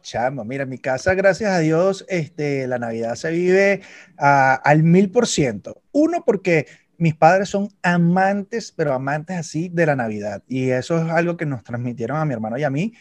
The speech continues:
Este, por lo menos en mi casa, eh, se monta la Navidad antes de mi cumpleaños. Yo soy librano y cumplo el seis de octubre.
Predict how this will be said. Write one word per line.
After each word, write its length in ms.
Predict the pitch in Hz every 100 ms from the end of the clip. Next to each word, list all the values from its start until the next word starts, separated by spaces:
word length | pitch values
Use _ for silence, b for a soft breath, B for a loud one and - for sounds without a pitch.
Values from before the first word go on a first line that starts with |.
| b b b
Este, 380 | 139 135 117 143
por 140 | 139
lo 80 | 131
menos 220 | 131 139 175
en 60 |
mi 80 | 151
casa, 600 | - 151 147 147 196 226 b b b
eh, 200 | - 160
se 120 | 135 160
monta 240 | 151 151
la 120 | 190
Navidad 540 | 180 160 143 143 160 -
antes 400 | 170 175 180 180
de 100 | 170
mi 120 | 139
cumpleaños. 560 | - 120 123 160 185 123
Yo 80 | 123
soy 520 | - 151 165 175 170
librano 840 | 156 180 165 175 180 151 139 185 b b b
y 120 | 143
cumplo 440 | 156 147 - 165
el 80 | 156
seis 340 | - 147 123 -
de 100 | 139
octubre. 560 | 117 - 240 170 123